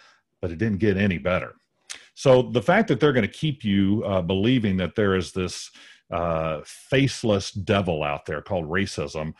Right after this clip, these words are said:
uh, is, is what holds you in that, in that Stockholm syndrome and ke-, keeps you continuing to vote Democrat, even though it's not getting you anywhere. So when did it start?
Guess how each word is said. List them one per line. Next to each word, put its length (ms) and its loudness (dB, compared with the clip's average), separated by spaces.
uh, 460 0
is, 360 -2
is 60 -16
what 280 2
holds 500 2
you 200 0
in 80 0
that, 300 -2
in 220 -6
that 220 -4
Stockholm 640 -2
syndrome 420 -4
and 80 -6
ke-, 260 -10
keeps 280 -4
you 80 -4
continuing 480 -2
to 60 -4
vote 200 -4
Democrat, 480 -6
even 200 4
though 140 8
it's 160 0
not 300 2
getting 280 0
you 160 -6
anywhere. 420 -12
So 160 2
when 100 10
did 120 8
it 60 8
start? 380 -2